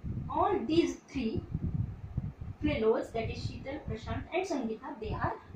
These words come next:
going to school. Means from Sheetal's home or Prashant's home, the distance of the school is thirteen hundred meter. Means if they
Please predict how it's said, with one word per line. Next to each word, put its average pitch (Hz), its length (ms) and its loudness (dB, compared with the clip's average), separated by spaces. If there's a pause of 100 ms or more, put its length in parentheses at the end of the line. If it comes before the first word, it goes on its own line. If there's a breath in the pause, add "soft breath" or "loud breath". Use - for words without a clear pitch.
(140)
going 214 400 2
to - 180 4 (120)
school. - 420 4 (560)
Means 359 460 6 (1000)
from 320 320 4
Sheetal's 392 600 -2 (120)
home 226 360 -2 (100)
or 262 100 2 (120)
Prashant's 349 460 0
home, - 320 0 (440)
the 359 240 4 (260)
distance 403 500 4
of - 200 2
the 262 100 4
school - 320 0 (140)
is - 280 2 (280)
thirteen 294 360 -4
hundred 220 480 0
meter. 302 300 0 (320)
Means 370 300 2 (260)
if 403 200 2 (120)
they 277 240 0